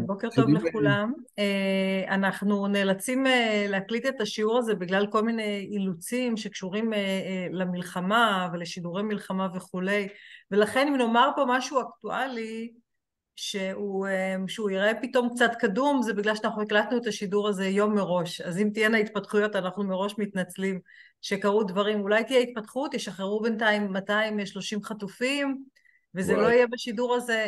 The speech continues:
Speaker 1: אם זה מה שיקרה, אנחנו חותמים, חותמים על זה לחלוטין. הלוואי, אמן, אמן, אמן.
Speaker 2: אז יש,
Speaker 1: הרב
Speaker 2: אה, יש
Speaker 1: בני.
Speaker 2: דבר אחד
Speaker 1: כן,
Speaker 2: שאנחנו
Speaker 1: כן.
Speaker 2: כבר כן יכולים, שאחת מהמשתתפות הקבועות שלנו, קוראים לה שירלי, אה,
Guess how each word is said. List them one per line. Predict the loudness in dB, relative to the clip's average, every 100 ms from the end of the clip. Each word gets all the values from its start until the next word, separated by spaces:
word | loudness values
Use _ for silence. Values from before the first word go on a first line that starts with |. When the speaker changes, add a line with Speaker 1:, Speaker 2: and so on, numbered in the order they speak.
| -2
Speaker 1:
אם | -2
זה | 0 0
מה | 0
שיקרה, | -2 -4 -2 0 0
אנחנו | 0 -4 -4 -6
חותמים, | -4 -8 -2 -2 -2 -4
חותמים | -6 -4 -2 0
על | 0
זה | -2
לחלוטין. | -2 -4 -6 -6 -8 -8 -8 -8
הלוואי, | -6 -4 0 2 2
אמן, | 0 -2 -4 -6 -10 -12
אמן, | -8 -6 -6
אמן. | -8 -10 -12 -18 _ _ -20 -10
Speaker 2:
אז | 0 4
יש, | 4 4
Speaker 1:
הרב | 6 8
Speaker 2:
אה, | 8
יש | 6
Speaker 1:
בני. | 8 6
Speaker 2:
דבר | 6 0
אחד | 0 2 2
Speaker 1:
כן, |
Speaker 2:
שאנחנו | 6 6 6 4
Speaker 1:
כן. | 2
Speaker 2:
כבר | 2 2 2
כן | 2 2
יכולים, | 2 -2 -10 -6 -2 -2 -4
שאחת | -6 -6 0 0 2
מהמשתתפות | 4 4 4 2 -4 -8 -12 -12 -2 0 0
הקבועות | -2 -6 -2 -2 0
שלנו, | -2 -2 -4 -6 -8 -14 _
קוראים | -8 -4 -2
לה | -4
שירלי, | -6 -6 -4 -4 -6 -10 _ _ _ _ _ _ _ -6
אה, | -4 -2 -6 -8